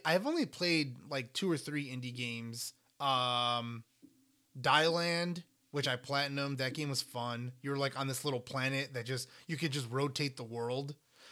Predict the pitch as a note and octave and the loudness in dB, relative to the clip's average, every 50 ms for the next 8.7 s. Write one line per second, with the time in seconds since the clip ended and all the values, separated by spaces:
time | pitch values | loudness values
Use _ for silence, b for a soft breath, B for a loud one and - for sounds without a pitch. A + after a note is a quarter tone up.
0 | B B B - F#3 E3 C3+ - - E3 D3 D#3 D#3+ C#3+ D3 B2+ C3+ D3+ D3 D3+ | B B B 2 2 2 2 0 0 0 0 0 0 0 0 0 0 2 2 2
1 | D3 C#3+ C3+ B2+ B2 B2+ C3 C#3+ C#3 C#3+ C#3+ C3+ B2+ - - - C3+ C3 C3 C#3 | 2 0 0 -2 -2 0 2 4 4 4 4 2 0 -2 -6 -4 -2 0 0 -2
2 | C#3 - C#3+ C3+ - D3+ C#3 C3+ C#3+ D3+ D3 C#3+ C#3 A#2+ B2 C3 C#3 C#3+ C3+ C#3 | -2 -4 -6 -6 -4 -4 -2 0 0 0 0 0 -2 -2 -2 0 0 0 0 -2
3 | - C3+ C3 C3+ C#3+ D3+ C3+ - C#3+ C3+ C3 C3 B2 B2 A#2 A#2 A#2 B2 B2+ C#3 | -4 -2 0 0 0 0 0 -2 -2 -4 -4 -4 -6 -8 -6 -4 -2 0 0 0
4 | C#3 C3+ B2 A#2 G#2+ A2 A#2+ B2+ B2+ B2+ - C#3+ C#3 C#3 C3+ B2+ C3 A#2 B2 - | 0 0 -2 -4 -4 -2 -2 -2 -2 -2 -2 -2 0 0 0 -2 -2 -4 -4 -8
5 | - - C3+ B2+ C3 C3+ D3 D3+ D#3+ D#3 B B B B - D3 D3 C#3+ C3+ B2+ | -10 -6 -2 0 0 2 2 2 2 0 B B B B 0 0 2 0 0 0
6 | C#3+ C#3 B2 A2+ B2 C3 C3+ C3 - C#3+ C3 B2+ A#2+ - - C3 C3 C3 B2 B2+ | -2 -4 -4 -2 -2 -2 -2 -2 -4 -6 -6 -6 -8 -8 -4 -4 -2 -2 -2 -4
7 | B2+ B2 B2+ B2 A#2+ - C3 B2 B2 A#2+ - _ - - B2+ B2 B2 B2 B2 B2 | -4 -2 -2 -2 -2 -2 -4 -4 -4 -6 -10 _ -14 -6 -2 -2 0 0 0 0
8 | B2 A#2+ A#2+ A#2 G#2 - - C3 B2+ B2 B2 B2 - | 0 0 0 -2 -6 -6 -6 -4 -2 -2 -2 -2 -4